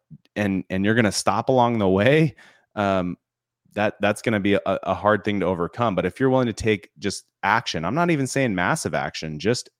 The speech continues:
just incremental action every single day, and you're willing to fail and get back up, um, I think that that's where we can, you know, make a lot of, a, a lot of people successful. 'Cause that's kind of what I do, is I, I have a,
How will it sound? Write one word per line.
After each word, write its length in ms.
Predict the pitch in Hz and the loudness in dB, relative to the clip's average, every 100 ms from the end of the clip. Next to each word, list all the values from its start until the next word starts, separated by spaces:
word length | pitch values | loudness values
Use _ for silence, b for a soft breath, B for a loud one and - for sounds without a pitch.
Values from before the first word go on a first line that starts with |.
| - | -8
just 320 | 113 - - _ _ _ _ _ _ - | -6 -6 -10 _ _ _ _ _ _ -4
incremental 600 | 135 - 147 139 - 123 | -2 2 2 2 0 -2
action 400 | 110 135 - 87 | 0 0 -2 -4
every 260 | 92 107 120 | 0 0 0
single 300 | - 123 104 | 0 -2 -2
day, 500 | 87 117 87 80 90 b b b | 2 2 2 0 -4 b b b
and 120 | 95 | -2
you're 120 | 95 | 2
willing 300 | 98 120 120 | 4 4 4
to 80 | 98 | 2
fail 440 | - 104 104 127 | 4 6 6 6
and 120 | 117 90 | 2 -2
get 160 | 92 | -2
back 280 | 107 98 - | 0 -2 0
up, 400 | 143 92 101 _ - b b b b _ _ - | 2 2 0 _ -20 b b b b _ _ -6
um, 380 | 92 90 87 82 - | -4 -2 -4 -6 -4
I 120 | 90 | -4
think 220 | 90 104 | -2 -4
that 120 | 90 92 | -2 0
that's 240 | 90 - | 0 0
where 100 | 90 | -2
we 100 | 80 | -2
can, 340 | 80 80 78 - _ | -4 -10 -10 -14 _
you 100 | 95 | -6
know, 140 | 87 78 | -4 -4
make 280 | 80 90 82 | -4 -4 -2
a 40 | |
lot 220 | 82 80 | 0 0
of, 340 | 78 71 - _ _ - | -2 -8 -20 _ _ -10
a, 60 | 80 | -6
a 80 | 92 | 0
lot 200 | 92 95 | 2 2
of 80 | 90 | 2
people 260 | - 113 98 | -2 -2 -2
successful. 640 | 95 - 117 - 76 - - | -4 0 0 0 -8 -8 -2
'Cause 100 | 104 | 4
that's 220 | 117 - | 4 2
kind 180 | 120 101 | 0 2
of 60 | |
what 120 | 90 87 | 4 4
I 140 | 101 | 2
do, 180 | 78 78 | 0 -2
is 100 | 80 | 0
I, 160 | 95 - | 0 0
I 140 | 92 | 0
have 220 | 95 90 | 2 2
a, 240 | 87 82 | 2 -2